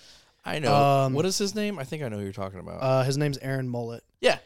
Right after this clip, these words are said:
Speaker 1: Yeah, I
Speaker 2: Um,
Speaker 1: know
Speaker 2: he
Speaker 1: him.
Speaker 2: used to compete, and he was pretty good.
Speaker 1: Yeah, he was good. He was a good strongman.
Speaker 2: Um, and so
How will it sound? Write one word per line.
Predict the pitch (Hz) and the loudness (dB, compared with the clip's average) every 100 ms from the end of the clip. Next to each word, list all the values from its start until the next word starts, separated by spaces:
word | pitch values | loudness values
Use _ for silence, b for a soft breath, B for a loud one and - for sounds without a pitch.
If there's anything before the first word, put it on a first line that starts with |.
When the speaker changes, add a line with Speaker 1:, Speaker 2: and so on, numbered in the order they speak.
| - - | -14 -8
Speaker 1:
Yeah, | 127 160 | 2 6
I | 165 | 6
Speaker 2:
Um, | 156 | 6
Speaker 1:
know | |
Speaker 2:
he | 156 | 4
Speaker 1:
him. | 165 | 4
Speaker 2:
used | 156 | 4
to | 165 | 2
compete, | 165 151 185 180 - | 0 0 2 0 2
and | 147 147 143 | 2 4 2
he | - 170 | 0 2
was | 226 - _ _ _ | 2 -2 _ _ _
pretty | - 240 - | 0 0 2
good. | 147 214 185 190 | 2 6 6 4
Speaker 1:
Yeah, | 110 | 2
he | 107 | 2
was | 170 143 | 0 2
good. | 117 117 | 0 0
He | - | -4
was | 113 | -6
a | |
good | 110 104 | -4 -6
strongman. | 101 92 95 | -6 -4 2
Speaker 2:
Um, | 160 160 156 143 - | 6 8 6 2 -4
and | 156 151 143 | 0 0 0
so | - 156 143 135 | 0 2 2 2